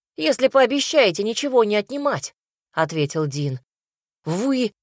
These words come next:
"Аббас, уймись!" — рассмеялся Фредерико. "Обещаю оставить им все, что они умудрились вынести. А сейчас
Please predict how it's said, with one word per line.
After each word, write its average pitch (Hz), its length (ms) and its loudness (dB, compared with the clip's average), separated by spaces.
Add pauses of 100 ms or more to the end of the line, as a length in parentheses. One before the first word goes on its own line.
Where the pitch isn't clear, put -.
(580)
"Аббас, 139 1160 2 (260)
уймись!" — 208 920 0 (360)
рассмеялся 180 920 0
Фредерико. 147 680 -6 (800)
"Обещаю 233 880 4
оставить 208 880 2
им 156 380 -2
все, 196 320 0
что 160 220 0
они 151 180 0
умудрились 160 580 -2
вынести. 160 680 -6 (760)
А - 100 -2
сейчас 160 1000 0